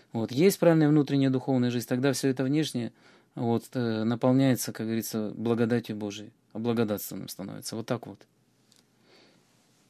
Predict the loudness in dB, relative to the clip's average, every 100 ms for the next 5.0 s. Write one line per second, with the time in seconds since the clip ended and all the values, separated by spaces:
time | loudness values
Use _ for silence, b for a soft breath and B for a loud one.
0 | -8 -4 2 2 2 0 2 2 0 -4
1 | -8 -4 -2 0 2 0 0 -4 -2 -2
2 | -2 -2 0 2 2 0 0 -4 -8 b
3 | b b b -8 -4 0 0 0 0 0
4 | -2 -2 0 0 0 -2 -2 0 0 -2